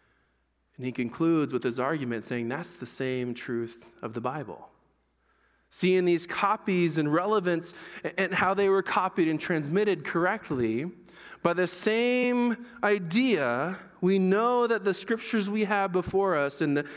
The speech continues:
and the meanings of the way they've been copied is accurately true for us to read today. But let's go a bit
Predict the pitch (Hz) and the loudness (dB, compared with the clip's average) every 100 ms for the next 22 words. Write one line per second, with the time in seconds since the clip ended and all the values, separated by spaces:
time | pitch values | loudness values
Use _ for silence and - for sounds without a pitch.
0 | - - 156 156 156 185 208 190 175 160 | -16 -4 0 2 4 4 4 2 2 0
1 | 160 165 160 156 160 147 180 190 - 120 | 2 2 2 0 0 0 0 -2 -2 0
2 | 113 127 127 156 185 190 135 120 120 117 | 2 0 -2 -2 -2 -2 0 0 -2 -6
3 | - 165 123 110 135 135 - 151 170 233 | -4 -2 -2 -2 -2 -4 -4 -6 -4 -4
4 | 156 110 - - - _ _ _ _ _ | -4 -8 -12 -18 -20 _ _ _ _ _
5 | _ _ _ _ _ _ _ _ _ _ | _ _ _ _ _ _ _ _ _ _
6 | _ _ _ _ _ 165 170 233 247 - | _ _ _ _ _ 0 2 0 0 0
7 | 226 214 156 175 190 - | 2 2 2 0 0 -6